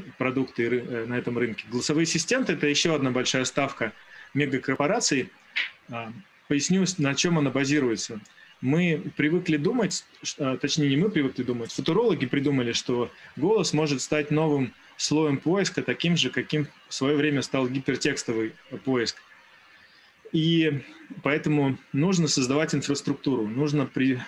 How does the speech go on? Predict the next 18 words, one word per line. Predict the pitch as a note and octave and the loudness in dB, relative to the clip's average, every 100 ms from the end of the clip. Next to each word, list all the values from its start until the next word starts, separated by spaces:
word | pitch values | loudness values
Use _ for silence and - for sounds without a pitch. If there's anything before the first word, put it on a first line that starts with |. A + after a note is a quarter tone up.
| - | -8
э, | A#2+ A#2 | -8 -8
стремиться | A#2 - D3 D3+ C#3+ | -6 -2 0 0 -2
к | |
тому, | C3+ C#3+ | 0 0
чтобы | G3 D#3+ C3 | 0 0 -2
как | B2+ B2 | -2 -2
можно | D3+ D3+ B2+ | 0 0 0
больше | C3 C#3 C3+ | 0 0 0
устройств | B2+ F3+ G#3 C#3 | -2 0 0 0
было | D#3 D3+ | 0 2
на | C3+ | 2
руках | C3 D3 C3 | 0 0 0
у | B2+ | 0
людей, | B2+ A3 | 2 2
чтобы | A3+ C#3+ C3 | 2 0 -2
была | B2 B2 C#3 F3 | -2 0 0 2
база | C#3 C#3+ B2+ | 2 0 0
пользователей. | C3+ C3+ A2 G#2+ - A2+ | 0 0 0 -4 -8 -12